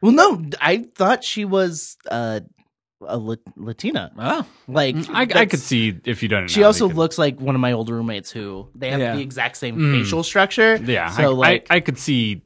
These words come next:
Speaker 3: that, like,
Speaker 1: Yeah.
Speaker 3: mistake. Um, uh, yeah, like,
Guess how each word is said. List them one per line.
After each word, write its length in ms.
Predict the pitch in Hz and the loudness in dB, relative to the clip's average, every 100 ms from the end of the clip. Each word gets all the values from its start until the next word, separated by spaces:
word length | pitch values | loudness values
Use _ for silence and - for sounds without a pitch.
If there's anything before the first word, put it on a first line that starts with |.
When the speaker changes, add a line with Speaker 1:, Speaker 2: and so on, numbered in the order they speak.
| _ _ _ | _ _ _
Speaker 3:
that, 400 | 107 101 85 - _ | -4 -2 -2 -6 _
like, 380 | 117 98 82 _ | -8 -6 -6 _
Speaker 1:
Yeah. 220 | 175 175 - | -2 -2 -4
Speaker 3:
mistake. 380 | 95 90 78 - | -10 -10 -10 -10
Um, 300 | 104 85 - _ _ _ _ _ _ _ _ - | -8 -10 -14 _ _ _ _ _ _ _ _ -4
uh, 240 | 156 160 - | -2 -2 -4
yeah, 460 | 170 220 226 220 185 | -6 -2 0 -2 -2
like, 440 | 170 165 143 - | -2 -2 -4 -12